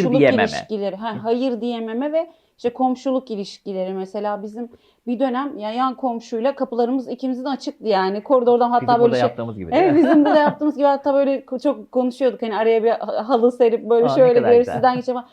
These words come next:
Speaker 1: Herkes istediği zaten giriyor, çıkıyor, işte yeniliyor, içiliyor ya da işte alt komşuya ben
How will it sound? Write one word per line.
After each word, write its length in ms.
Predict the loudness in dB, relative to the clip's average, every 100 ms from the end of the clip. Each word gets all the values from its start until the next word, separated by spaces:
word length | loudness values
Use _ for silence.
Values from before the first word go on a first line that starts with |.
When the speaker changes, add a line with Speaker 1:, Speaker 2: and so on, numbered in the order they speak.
| _ _ _
Speaker 1:
Herkes 320 | 0 2 2 -4
istediği 300 | 0 2 4
zaten 340 | 4 4 4
giriyor, 460 | 4 6 6 4 2
çıkıyor, 500 | -2 2 4 4 2
işte 300 | 0 -2 -2
yeniliyor, 680 | 0 4 4 4 4 2
içiliyor 440 | 0 -4 -6 -4 -2
ya 120 | 0
da 60 | -2
işte 340 | -2 -2 0
alt 260 | 2 0 -2
komşuya 440 | -4 0 0 2
ben 240 | 2 0